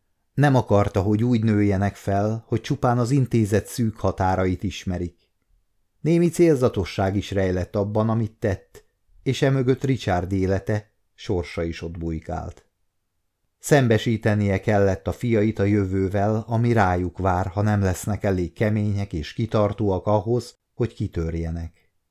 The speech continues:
Világosan látta, hogy nem válthatja meg az életüket. De a legtöbbet kellett adnia, ami tőle telt.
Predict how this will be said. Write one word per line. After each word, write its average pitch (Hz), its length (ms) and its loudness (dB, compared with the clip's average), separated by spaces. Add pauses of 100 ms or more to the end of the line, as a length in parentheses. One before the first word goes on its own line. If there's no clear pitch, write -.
(560)
Világosan 107 720 4
látta, 95 380 -2
hogy 117 180 0
nem 120 200 0
válthatja 85 640 -4
meg 90 180 -4
az 82 160 -4
életüket. 82 880 -8 (460)
De 135 120 4
a 135 40 8
legtöbbet 147 540 2
kellett 113 420 2
adnia, 117 440 0
ami 117 200 -2
tőle 92 360 0
telt. 87 500 -8